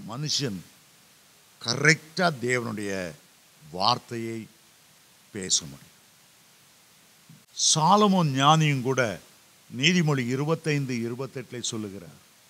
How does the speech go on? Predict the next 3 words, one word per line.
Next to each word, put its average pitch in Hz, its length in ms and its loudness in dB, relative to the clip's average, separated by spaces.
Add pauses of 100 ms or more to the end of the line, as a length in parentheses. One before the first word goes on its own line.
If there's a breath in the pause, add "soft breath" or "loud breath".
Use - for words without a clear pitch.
(880)
"தன்னுடைய 139 500 -6
ஆவியை 208 1160 8 (220)
அடக்காத 151 1080 0